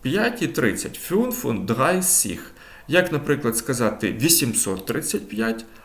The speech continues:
achthundertfünfunddreißig. Тобто тут знову такий паттерн,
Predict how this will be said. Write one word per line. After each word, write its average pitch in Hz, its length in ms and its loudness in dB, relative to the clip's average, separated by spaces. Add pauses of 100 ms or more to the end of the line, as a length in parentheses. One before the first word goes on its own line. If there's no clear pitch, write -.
(140)
achthundertfünfunddreißig. 185 3500 0 (140)
Тобто - 260 -6
тут 240 220 -2
знову 147 280 0
такий 117 300 -4
паттерн, 113 540 -4